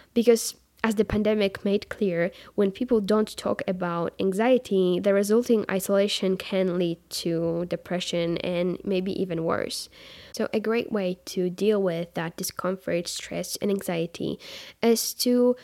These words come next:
talk with your friends and family and people who also are passionate about the climate and share what you feel. Maybe they have gone through the same thing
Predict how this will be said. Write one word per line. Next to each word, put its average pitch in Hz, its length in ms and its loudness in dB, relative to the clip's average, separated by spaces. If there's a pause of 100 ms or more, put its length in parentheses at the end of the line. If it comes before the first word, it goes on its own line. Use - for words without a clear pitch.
(140)
talk 247 280 2
with 180 420 0
your 190 180 2
friends 190 720 -2
and 175 500 -4 (240)
family 196 640 2
and 185 140 -4
people 220 320 -2
who - 140 -4
also 202 580 2
are 175 120 0
passionate - 720 -4
about 165 560 -4
the - 60 -6
climate 175 640 -2
and 202 320 0 (240)
share 262 560 2
what 220 240 2
you 233 100 0
feel. 226 500 2 (280)
Maybe 285 320 6
they 226 140 4
have 220 380 -2
gone 226 280 2
through 214 320 2
the 196 80 0
same 220 320 2
thing 196 500 -2